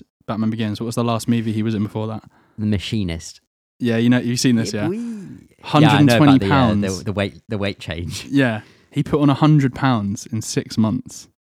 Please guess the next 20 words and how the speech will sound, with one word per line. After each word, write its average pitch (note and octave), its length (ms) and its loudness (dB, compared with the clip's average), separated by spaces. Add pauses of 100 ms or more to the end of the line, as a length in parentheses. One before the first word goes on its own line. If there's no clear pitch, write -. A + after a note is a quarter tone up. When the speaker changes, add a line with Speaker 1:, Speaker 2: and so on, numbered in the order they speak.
(420)
Speaker 2:
It G2 120 -8
Speaker 1:
for G#2+ 60 -4
this. F2+ 160 -6
Speaker 2:
is - 60 -14
Speaker 1:
He G#2+ 60 -6
was G2+ 80 -10
two - 180 2
hundred A#2 180 4
and A2 100 2
twenty A2 200 0
Speaker 2:
utter F#2+ 80 -4
Speaker 1:
pounds. G#2+ 200 0
Speaker 2:
madness. F2+ 560 -6 (320)
For - 160 -8
the B2+ 120 0
Machinist C3+ 580 -2
as F#2+ 100 -8
well, G2 260 -4
he's F#2+ 280 -8
like, G2+ 420 -10